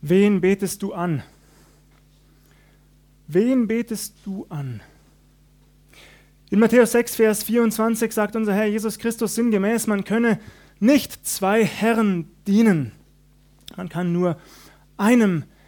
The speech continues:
Herrn dienen, entweder dem lebendigen Gott selbst oder aber dem Mammon. Damit verbunden stelle ich meine zweite Frage heute Morgen: Wem gehört dein Geld?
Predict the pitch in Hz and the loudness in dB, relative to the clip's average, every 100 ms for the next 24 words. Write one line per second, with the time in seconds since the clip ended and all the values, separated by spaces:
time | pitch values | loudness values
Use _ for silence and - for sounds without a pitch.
0 | _ _ - 190 202 196 190 208 214 208 | _ _ 0 2 2 0 0 2 2 0
1 | 202 247 - 220 226 220 208 - - _ | 0 0 0 0 2 2 2 -4 -20 _
2 | _ 175 180 180 185 233 233 220 220 220 | _ -6 -2 0 2 2 0 0 0 0
3 | 220 226 - - - _ _ _ - 190 | -2 -2 -4 -12 -18 _ _ _ -12 -6
4 | 190 - 175 160 160 156 _ _ _ _ | -4 -4 -6 -6 -8 -10 _ _ _ _
5 | _ 147 143 147 151 139 120 107 - _ | _ -10 -8 -6 -4 -4 -6 -12 -18 _
6 | _ _ _ _ _ _ _ _ _ _ | _ _ _ _ _ _ _ _ _ _
7 | _ - - _ _ _ _ _ _ 180 | _ -20 -20 _ _ _ _ _ _ 0
8 | 262 240 220 285 285 247 240 247 247 - | 2 2 2 2 2 0 2 2 2 -2
9 | - - 196 208 202 202 247 311 220 - | -12 -8 -4 -2 -4 -2 0 0 -2 -4
10 | 202 208 262 247 185 190 202 202 185 220 | -4 -2 0 0 -2 -2 -2 -2 0 0
11 | 269 247 240 - - _ _ - 160 226 | 2 0 -2 -4 -20 _ _ -4 2 4
12 | 240 233 208 - _ _ _ _ _ _ | 4 4 2 -2 _ _ _ _ _ _
13 | _ 180 151 185 180 180 165 165 160 165 | _ -8 -4 -2 -4 -6 -6 -6 -10 -10
14 | 185 131 - | -12 -12 -16